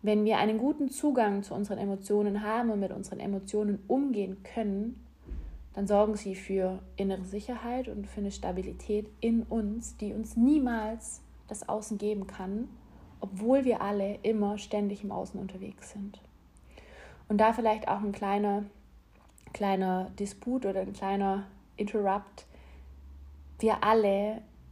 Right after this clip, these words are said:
leben in einer Welt oder sind in einer Welt aufgewachsen, in der wir Stabilität und Sicherheit im Außen gesucht haben.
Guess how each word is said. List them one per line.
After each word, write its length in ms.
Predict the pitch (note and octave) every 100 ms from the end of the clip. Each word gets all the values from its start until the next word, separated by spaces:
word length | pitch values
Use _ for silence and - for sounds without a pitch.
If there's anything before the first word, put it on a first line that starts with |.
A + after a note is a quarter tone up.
| - -
leben 340 | G3 A3+ A3+
in 140 | G#3
einer 360 | G3 F#3+ F#3+ F#3
Welt 520 | G3 G3+ F#3+ G#3 A3+
oder 120 | F#3+
sind 200 | F#3+ G#3+
in 80 | G#3
einer 220 | - F#3+
Welt 200 | F#3 F#3
aufgewachsen, 880 | - G#3+ A#3 F#3 - - - G#3+ G#3
in 140 | G3+ G3
der 240 | G3 F#3+
wir 160 | G3+ G#3
Stabilität 920 | - - - G3 G3 G#3 G3+ B3+ C#4
und 140 | B3+
Sicherheit 380 | A#3 A#3 G#3 G3
im 80 | G3+
Außen 280 | A#3 - F#3+
gesucht 380 | F#3 - -
haben. 260 | A3 A3